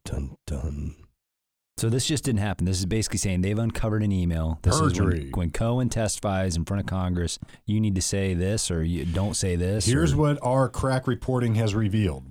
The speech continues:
Speaker 3: We have researched for almost fifteen minutes on the internet,
Speaker 2: <laughs>
Speaker 3: and we have concluded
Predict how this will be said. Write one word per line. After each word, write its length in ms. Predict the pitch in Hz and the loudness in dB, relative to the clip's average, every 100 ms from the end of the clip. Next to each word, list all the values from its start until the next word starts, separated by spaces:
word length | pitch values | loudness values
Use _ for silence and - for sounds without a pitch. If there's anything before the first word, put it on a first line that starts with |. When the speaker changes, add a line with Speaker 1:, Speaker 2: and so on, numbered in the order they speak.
| 69 | -4
Speaker 3:
We 300 | 98 131 143 | 2 4 4
have 220 | 131 123 | 2 0
researched 720 | 104 139 131 123 92 - - | 2 2 2 0 0 -2 -8
for 240 | - 104 - | -2 -2 0
almost 520 | 139 156 143 135 - | 0 2 4 2 0
fifteen 520 | - 139 - 143 123 120 | -2 -4 0 0 2 2
minutes 300 | 120 110 110 | 0 0 0
on 100 | 104 | 2
the 120 | 104 | 2
internet, 420 | 107 98 87 - - - 90 - | 2 2 0 -2 -2 0 0 0
Speaker 2:
<laughs> 380 | - - - - | -2 -6 -8 -4
Speaker 3:
and 220 | 110 104 | 0 2
we 120 | 135 165 | 2 2
have 120 | 143 | 0
concluded 800 | 175 147 123 147 180 131 78 | 0 0 0 2 4 2 -2